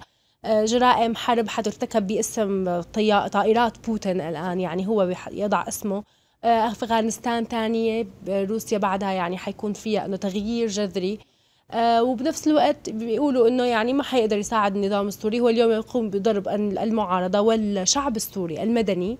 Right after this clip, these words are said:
بضا-، يعني صواريخ عمياء مثل البراميل المتفجرة تمامًا.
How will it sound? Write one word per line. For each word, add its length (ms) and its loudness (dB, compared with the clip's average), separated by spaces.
بضا-، 320 2
يعني 520 0
صواريخ 440 0
عمياء 420 0
مثل 220 2
البراميل 340 4
المتفجرة 520 0
تمامًا. 460 -4